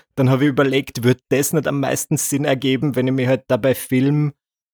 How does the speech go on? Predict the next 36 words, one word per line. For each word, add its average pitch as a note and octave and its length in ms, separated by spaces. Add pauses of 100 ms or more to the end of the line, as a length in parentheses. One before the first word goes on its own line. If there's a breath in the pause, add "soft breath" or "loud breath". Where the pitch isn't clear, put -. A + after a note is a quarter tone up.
(100)
und C3 440
das B2+ 200
auf, - 380
auf A#2+ 200
YouTube C3+ 340
veröffentliche. C#3 800
Nur C#3 120
dann D3 160
dachte - 280
ich D#3 40
mir, D#3+ 100
„Na, D3 300
weil C#3+ 80
da C#3 80
komme E3 280
ich D3 40
wieder D3 240
weg C#3+ 220
von D#3 220
dem E3 240
eigentlichen D3 540
Reiz, B2+ 640
was D#3 180
mir E3 160
so E3+ 120
gefällt D#3 420
am D#3+ 160
Podcast, D3 760 (400)
dass C#3+ 160
ich D#3 80
halt D#3 120
einfach D#3 220 (120)
irgendwie D3 520
ausschauen C3+ 520
kann.“ C3+ 380 (440)
Und C#3+ 760